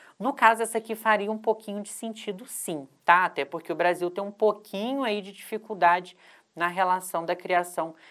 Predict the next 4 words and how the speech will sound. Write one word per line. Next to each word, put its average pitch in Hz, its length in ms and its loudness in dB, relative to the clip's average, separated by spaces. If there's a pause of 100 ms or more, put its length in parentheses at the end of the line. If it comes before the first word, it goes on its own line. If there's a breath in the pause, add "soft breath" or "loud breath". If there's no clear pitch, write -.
(140 loud breath)
de 165 640 -8 (240)
polos, 185 420 4
né, 190 140 -4
tecnológicos, 185 1000 -2